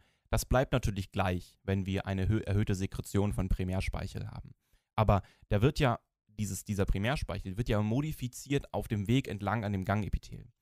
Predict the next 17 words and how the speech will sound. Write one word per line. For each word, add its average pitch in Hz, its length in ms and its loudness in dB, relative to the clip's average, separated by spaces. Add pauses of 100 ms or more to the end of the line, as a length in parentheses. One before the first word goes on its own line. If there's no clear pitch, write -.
(320)
Und 98 120 -2
diese 113 240 4
ganzen 101 260 0
Transporter - 600 0
und 92 160 -6
Austauscher - 500 0
und 92 100 -2
so - 80 -10
weiter, 90 220 -4
die 95 100 -8
geraten 104 460 2
an 98 140 -4
ihre 98 180 2
Grenzen. - 500 4 (220)
Ja? 98 200 -2 (340)
Und 101 140 -2
deswegen 117 380 4